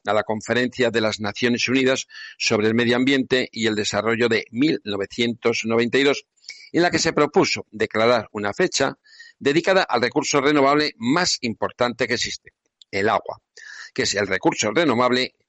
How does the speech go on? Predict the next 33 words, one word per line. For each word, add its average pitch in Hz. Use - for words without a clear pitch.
más 180
importante 139
que 113
existe 147
debido 139
a 127
que 113
cubre 160
nuestras 120
necesidades 110
humanas, 135
a 104
la 95
fauna 143
terrestre 135
y 117
acuática, 113
en 120
nuestra 120
vida 170
diaria 151
hasta -
los 104
procesos 123
industriales. 107
Pero 123
la 120
pregunta 139
es, -
¿hasta 117
cuándo 117
es -
renovable? 107